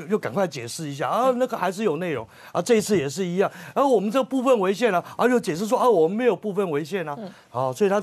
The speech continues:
Speaker 1: 每一次都这样，所以听第一次就好，好，那么这件事情呢，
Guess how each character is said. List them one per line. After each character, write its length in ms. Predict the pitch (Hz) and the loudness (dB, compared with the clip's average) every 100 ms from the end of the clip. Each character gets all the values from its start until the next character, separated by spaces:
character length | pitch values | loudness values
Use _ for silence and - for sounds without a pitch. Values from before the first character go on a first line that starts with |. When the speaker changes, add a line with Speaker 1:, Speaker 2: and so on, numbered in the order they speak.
| 127 | -4
Speaker 1:
每 180 | 143 139 | -8 -8
一 40 | |
次 140 | 156 190 | -6 -6
都 100 | 170 | -4
这 80 | |
样， 100 | 180 | -4
所 120 | 123 196 | -4 -6
以 80 | |
听 200 | 180 185 | -6 -10
第 160 | 175 185 | -8 -8
一 40 | |
次 180 | 180 185 | -8 -8
就 180 | 151 151 | -4 -4
好， 200 | 107 104 _ _ _ - - | -4 -12 _ _ _ -20 -12
好， 200 | 139 117 _ _ - - | -8 -8 _ _ -20 -6
那 120 | 262 | 0
么 160 | 269 131 - _ _ - _ | 0 -2 -8 _ _ -20 _
这 140 | - 262 | -6 0
件 140 | 233 | 0
事 180 | 214 247 | 0 -4
情 200 | 180 151 | -4 -6
呢， 200 | 151 143 | -6 -8